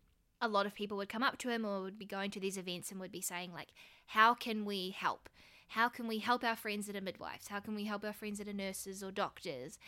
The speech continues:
And he says that probably the most important thing that you can do is ask them how their day is and know that they might try and deflect with a funny anecdote of what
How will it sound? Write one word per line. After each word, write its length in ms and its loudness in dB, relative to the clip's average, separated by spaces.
And 560 2
he 480 -2
says 680 -2
that 320 4
probably 460 0
the 160 -2
most 340 -2
important 400 -6
thing 100 -6
that 100 -8
you 80 -12
can 140 -8
do 140 -4
is 160 -6
ask 300 -2
them 320 -8
how 220 -2
their 180 0
day 220 0
is 480 -4
and 600 2
know 540 6
that 380 8
they 160 4
might 360 6
try 220 2
and 100 2
deflect 560 -2
with 120 -6
a 40 -8
funny 380 -2
anecdote 600 -4
of 360 -6
what 320 4